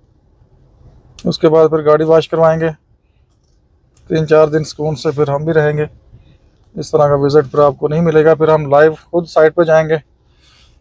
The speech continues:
और फिर हम खुद नहाएंगे। तो updates आपको इंशाल्लाह मिलती रहेंगी।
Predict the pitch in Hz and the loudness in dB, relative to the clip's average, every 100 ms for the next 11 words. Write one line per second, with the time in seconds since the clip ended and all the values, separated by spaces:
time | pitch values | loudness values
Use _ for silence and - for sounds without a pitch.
0 | - 160 160 151 170 160 151 165 160 147 | -2 2 2 2 2 2 0 -4 -2 0
1 | 135 135 131 - _ - _ _ _ _ | 0 -2 -6 -8 _ -20 _ _ _ _
2 | _ _ _ _ _ _ _ - _ - | _ _ _ _ _ _ _ -20 _ -12
3 | - - 165 165 190 180 175 156 - 156 | -10 -2 -2 2 0 2 0 0 -2 -6
4 | 143 156 156 147 147 180 175 170 | -2 0 0 -2 -2 0 0 -2